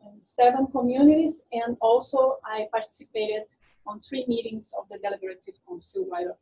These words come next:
I was there in Jurumá. So for the second question, I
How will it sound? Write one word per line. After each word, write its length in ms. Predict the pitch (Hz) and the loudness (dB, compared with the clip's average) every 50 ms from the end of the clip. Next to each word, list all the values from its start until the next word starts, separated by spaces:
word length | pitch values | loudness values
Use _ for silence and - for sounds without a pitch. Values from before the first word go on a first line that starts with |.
| _ - | _ -10
I 40 | 370 | -10
was 220 | 359 - 359 - | -8 -8 -10 -12
there 180 | - - - - - | -14 -18 -18 -18 -18
in 60 | 392 | -16
Jurumá. 360 | - - 392 359 349 - - - _ _ _ _ _ _ _ _ _ _ _ _ _ _ _ _ _ _ _ _ _ _ _ _ _ _ _ _ _ _ - - - _ _ _ _ _ _ _ _ _ _ _ _ _ _ _ _ _ _ _ _ _ _ _ _ _ _ - | -10 -8 -6 -6 -8 -10 -12 -18 _ _ _ _ _ _ _ _ _ _ _ _ _ _ _ _ _ _ _ _ _ _ _ _ _ _ _ _ _ _ -20 -20 -20 _ _ _ _ _ _ _ _ _ _ _ _ _ _ _ _ _ _ _ _ _ _ _ _ _ _ -10
So 360 | - - 277 240 233 226 - - | -2 0 2 2 2 0 -2 -2
for 180 | 247 240 240 | -2 0 0
the 120 | 240 240 240 | 0 0 -2
second 540 | - - 311 330 - - 330 294 - - | 0 0 -2 0 4 6 6 6 6 4
question, 460 | - - - - - - - - - - - _ _ _ _ _ _ _ _ _ _ _ _ _ _ _ _ _ _ _ _ _ - - | 0 -6 -8 -8 -10 -14 -14 -16 -18 -20 -20 _ _ _ _ _ _ _ _ _ _ _ _ _ _ _ _ _ _ _ _ _ -4 -2
I 760 | 226 226 226 220 220 220 - - - 208 403 202 202 214 | 0 2 4 4 6 8 8 8 6 6 4 4 2 2